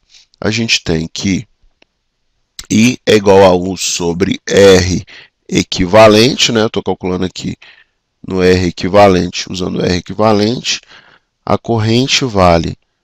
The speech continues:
doze, que é a tensão, dividido pela resistência equivalente, que é doze.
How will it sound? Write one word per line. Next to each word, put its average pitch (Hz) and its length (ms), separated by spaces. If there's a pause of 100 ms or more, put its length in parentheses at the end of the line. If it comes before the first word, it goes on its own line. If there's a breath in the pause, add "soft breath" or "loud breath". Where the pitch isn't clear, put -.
(480)
doze, 104 560
que - 140
é 92 40
a 92 60
tensão, 110 600
dividido 101 520
pela 92 320
resistência 90 680
equivalente, 90 640
que - 100
é 104 80
doze. 104 540